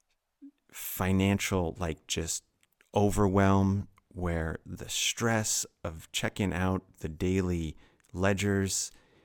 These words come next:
is so intense that it just reinforces all of the freeze that is already going on inside of the system, making it very difficult to mobilize and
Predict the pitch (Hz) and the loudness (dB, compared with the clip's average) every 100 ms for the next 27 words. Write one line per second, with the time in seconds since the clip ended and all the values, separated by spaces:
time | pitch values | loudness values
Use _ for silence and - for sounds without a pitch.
0 | _ - - - - - - 113 104 92 | _ -20 -20 -16 -6 0 4 6 4 2
1 | - 92 90 - - _ - 90 82 80 | 2 2 0 -4 -6 _ -6 -4 -4 -4
2 | 85 82 - - _ _ - 92 92 113 | -4 -6 -8 -16 _ _ -12 -6 2 6
3 | 107 101 - 92 87 - 87 82 - 87 | 6 4 2 0 0 0 -2 -4 -4 0
4 | 90 90 85 80 78 - - 92 90 87 | 2 2 -2 -4 -8 -6 -2 0 2 0
5 | 82 - - 82 82 - - 95 98 90 | -4 -8 -6 -4 -4 -6 -2 2 2 2
6 | 87 82 85 80 80 82 78 - 78 76 | 0 0 -2 0 -2 -2 -4 -4 -6 -8
7 | - - - 90 - 80 80 - - - | -8 -6 -4 -4 -4 -4 -6 -10 -20 -20
8 | - _ _ 92 90 90 82 78 101 104 | -20 _ _ -2 -2 -2 -2 -4 -2 2
9 | 110 95 90 - 87 - 87 - - 80 | 2 2 0 -2 -4 -2 -4 -4 -4 0
10 | 87 92 87 87 85 85 80 - - - | 0 2 0 0 0 -2 -4 -8 -12 -20
11 | _ _ _ _ - 87 80 73 - | _ _ _ _ -6 -4 -4 -6 -10